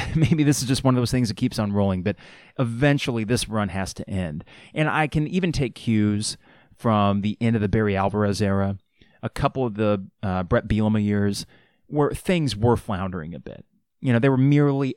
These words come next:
okay. So ten wins a year does not need to be the given up there. What if this is the year where things finally come back down to earth and you get the shot heard round the Midwest on that opening week in the Big Ten by winning up at Camp Randall? That would be fun, right?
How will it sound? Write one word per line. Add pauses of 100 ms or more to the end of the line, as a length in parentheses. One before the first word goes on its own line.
okay. (320)
So
ten
wins
a
year (240)
does
not
need
to
be
the
given
up
there.
What
if
this
is
the
year
where
things
finally
come
back
down
to
earth (320)
and
you (680)
get
the
shot
heard
round
the
Midwest (420)
on
that
opening
week
in
the
Big
Ten
by
winning
up
at
Camp
Randall? (220)
That
would
be
fun,
right?